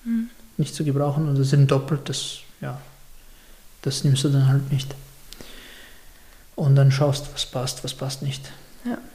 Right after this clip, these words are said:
Speaker 2: Wie du die Einstellungen nimmst.
Speaker 1: Hm.
Speaker 2: Das ist auch so eigene Art, äh, Kunst eigentlich.
Speaker 1: Ja.
Speaker 2: Wie du das Bild dann gestaltest. Wenn du das Bild dann vor dir, ähm, im Computer vor dir siehst,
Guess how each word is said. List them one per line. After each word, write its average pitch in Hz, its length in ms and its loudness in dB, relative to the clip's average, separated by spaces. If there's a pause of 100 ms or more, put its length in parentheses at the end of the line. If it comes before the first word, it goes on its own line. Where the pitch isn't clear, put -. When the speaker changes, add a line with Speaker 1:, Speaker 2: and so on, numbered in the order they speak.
Speaker 2:
Wie 151 60 -2
du 139 60 0
die 139 180 4
Einstellungen 147 560 0
nimmst. 147 340 -2 (1400)
Speaker 1:
Hm. 233 160 0
Speaker 2:
Das 139 160 2
ist 151 100 2
auch 151 220 2
so 160 220 2
eigene 147 340 2
Art, 151 360 -4 (480)
äh, - 40 -16 (1000)
Kunst 160 360 4
eigentlich. 135 420 -4 (180)
Speaker 1:
Ja. 240 220 -2 (240)
Speaker 2:
Wie 147 80 2
du 143 120 4
das 143 240 2
Bild 156 260 2
dann 156 140 6
gestaltest. 151 560 2 (640)
Wenn 139 120 4
du 139 100 8
das 139 140 2
Bild 170 260 6
dann 156 380 6
vor 147 220 4
dir, 185 540 8
ähm, - 600 -6
im 147 280 0
Computer 185 340 2
vor 165 180 2
dir 180 400 6
siehst, 180 420 0